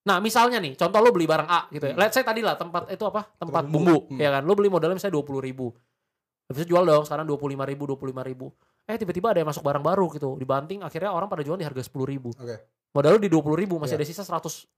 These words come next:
Speaker 1: unit nih.
Speaker 2: Iya.
Speaker 1: Lu jualin cut loss ibarat jual rugi aja, diceban
Speaker 2: Hmm.
Speaker 1: juga, atau
Speaker 2: Hmm.
Speaker 1: lu diemin aja?
Speaker 2: Oke. Biasa kalau kayak gitu, gue perhatiin produknya. Apakah produk ini masih ada marketnya apa enggak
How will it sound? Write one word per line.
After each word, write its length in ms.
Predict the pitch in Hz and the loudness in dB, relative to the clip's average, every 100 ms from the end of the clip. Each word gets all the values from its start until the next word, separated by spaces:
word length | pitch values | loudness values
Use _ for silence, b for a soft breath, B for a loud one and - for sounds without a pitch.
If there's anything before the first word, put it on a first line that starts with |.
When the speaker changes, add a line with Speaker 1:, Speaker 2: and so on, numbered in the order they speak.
| _ _ _ _ _ | _ _ _ _ _
Speaker 1:
unit 200 | 175 180 | 0 0
nih. 160 | 156 131 | -4 -10
Speaker 2:
Iya. 300 | 139 113 - _ _ | -12 -14 -18 _ _
Speaker 1:
Lu 140 | - 226 | 2 4
jualin 500 | 226 208 185 220 277 | 4 2 4 4 2
cut 200 | - 180 | -4 -2
loss 180 | 214 208 | 0 0
ibarat 200 | 170 165 | -2 0
jual 180 | 165 160 | 2 2
rugi 220 | 156 156 | 2 -2
aja, 100 | 143 | -4
diceban 380 | 208 180 147 143 | -6 -4 -4 -4
Speaker 2:
Hmm. 80 | |
Speaker 1:
juga, 140 | 123 196 | -4 -4
atau 180 | 190 165 | -2 -2
Speaker 2:
Hmm. 80 | 170 | 0
Speaker 1:
lu 100 | 175 | 0
diemin 300 | 151 156 190 | -2 -6 -8
aja? 140 | 110 113 _ _ _ | -12 -16 _ _ _
Speaker 2:
Oke. 460 | 131 131 120 _ _ | -16 -14 -16 _ _
Biasa 260 | - 151 240 | -2 -2 -2
kalau 160 | 214 | -4
kayak 240 | 160 156 202 | -2 -4 -4
gitu, 280 | 151 143 - | -4 -6 -8
gue 240 | 139 214 226 | -2 0 0
perhatiin 340 | 180 170 185 | -2 -2 -4
produknya. 540 | 160 131 127 131 117 _ _ _ _ | -6 -8 -10 -14 -20 _ _ _ _
Apakah 340 | 139 - 233 | -10 -8 -8
produk 280 | 269 185 156 | -6 -4 -4
ini 160 | 151 147 | -6 -10
masih 260 | 139 131 | -10 -10
ada 120 | 131 127 | -10 -10
marketnya 320 | 123 131 165 | -12 -10 -10
apa 120 | 151 | -10
enggak 240 | 131 120 | -12 -14